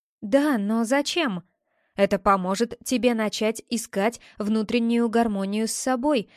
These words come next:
простить обиды и понять, что тебе нужно в жизни. Пока что впитывай в себя солнце, оно даёт радость. Наверное, тебе не совсем удобно в платье, но это из-за меня, я же не предупредил, что мы будем делать».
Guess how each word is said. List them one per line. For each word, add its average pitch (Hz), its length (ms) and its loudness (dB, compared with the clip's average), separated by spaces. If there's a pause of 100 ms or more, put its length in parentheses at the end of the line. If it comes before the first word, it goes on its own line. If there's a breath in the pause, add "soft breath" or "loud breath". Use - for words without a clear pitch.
(140 soft breath)
простить 285 440 2
обиды 233 540 2 (140)
и 294 80 -4
понять, 262 580 0
что 294 260 -2
тебе 285 260 -2
нужно 226 380 -2
в 196 60 -6
жизни. 175 460 -6 (400 soft breath)
Пока 320 300 4
что 262 200 0
впитывай 262 500 0
в 262 40 -8
себя 233 320 0
солнце, 240 560 -2
оно 269 280 2
даёт 285 360 2
радость. 247 500 -2 (360 loud breath)
Наверное, 277 640 4
тебе 247 260 0
не 262 140 0
совсем 262 440 0
удобно 208 380 0
в - 80 -16
платье, 294 500 0 (200 soft breath)
но 349 100 0
это 330 260 4
из-за 247 220 0
меня, 180 360 -2 (180 soft breath)
я 233 220 6
же 226 120 2
не 233 120 2
предупредил, 226 720 0
что 302 220 2
мы 262 160 0
будем 254 280 0
делать». 175 480 -2